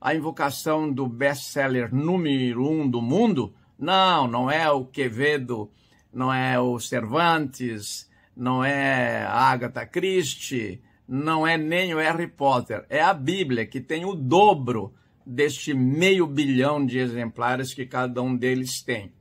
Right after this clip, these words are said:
ou mais que o dobro. A Bíblia tre-, tem um versículo, que é o primeiro versículo do Evangelho de São João, que, que, que esclarece isso de uma forma muito límpida.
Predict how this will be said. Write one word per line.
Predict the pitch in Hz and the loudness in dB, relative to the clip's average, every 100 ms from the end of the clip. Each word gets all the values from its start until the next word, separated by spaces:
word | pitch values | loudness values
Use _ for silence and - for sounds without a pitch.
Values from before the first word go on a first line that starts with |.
| - | -4
ou | 170 151 | -2 0
mais | 139 147 147 | 0 0 -2
que | - | -8
o | 165 | -8
dobro. | 123 117 104 92 95 - _ - _ - | -4 -4 -4 -8 -14 -20 _ -20 _ -4
A | 202 | -2
Bíblia | 175 254 220 185 | 0 -4 0 0
tre-, | - 165 175 | 0 -6 -8
tem | - 180 170 | -4 -4 -2
um | 143 | -2
versículo, | 123 101 - 156 165 - 107 | -2 -4 -6 -4 -4 -6 -10
que | - | -6
é | 139 | -4
o | 135 | -4
primeiro | 127 170 147 139 185 180 123 | -4 -4 0 0 -2 -4 -4
versículo | 120 104 - 139 135 107 | -6 -6 -8 -6 -6 -8
do | 110 | -8
Evangelho | 110 113 107 120 117 107 | -6 -6 -6 -6 -6 -8
de | 98 | -10
São | - 107 | -10 -10
João, | 104 110 143 127 - _ _ _ _ _ | -6 -4 -2 -2 -6 _ _ _ _ _
que, | 175 185 135 _ 135 | -8 -8 -8 _ -16
que, | 131 165 165 156 | -6 -4 -2 -4
que | 127 160 160 | -4 -4 -2
esclarece | 135 - 175 156 151 175 180 - 160 | -4 -2 2 2 2 0 -2 -6 -4
isso | 175 160 | -4 -4
de | 131 147 | -6 -4
uma | 143 127 | -2 -2
forma | 151 160 156 | -2 -2 -2
muito | 165 208 202 | -6 -8 -6
límpida. | 151 151 180 - 117 95 | -4 0 0 -2 -6 -6